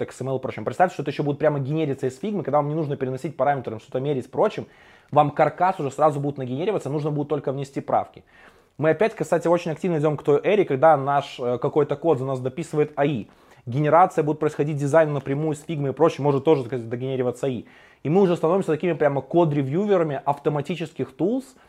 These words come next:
И, соответственно, будем просто смотреть, что они там написали, э, что сделали всё хорошо или прочим. И просто это подтверждать, там какие-то pull-реквесты их прямо <laughs> сабмитить. Вопрос, конечно, один. А насколько отупеет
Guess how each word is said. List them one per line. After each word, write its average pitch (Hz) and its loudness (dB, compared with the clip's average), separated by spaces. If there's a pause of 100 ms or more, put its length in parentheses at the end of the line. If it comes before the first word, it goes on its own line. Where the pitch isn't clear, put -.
(220)
И, 180 -2
соответственно, 170 0
будем 160 0
просто 165 2
смотреть, 151 -2
что - -2
они 151 0
там 131 -4
написали, 131 2
э, 120 -4
что 139 -2
сделали 127 0
всё 131 -6
хорошо 131 -2
или 120 -2
прочим. 123 -2 (600)
И 185 -2 (200)
просто 170 4
это 151 2
подтверждать, 143 2
там 123 -2
какие-то 120 -4
pull-реквесты 143 0
их - -8
прямо 117 -4
<laughs> 127 -8
сабмитить. 120 -6 (400)
Вопрос, 160 2
конечно, 185 -4
один. 156 -4
А 117 -12
насколько 165 -2 (140)
отупеет 139 -2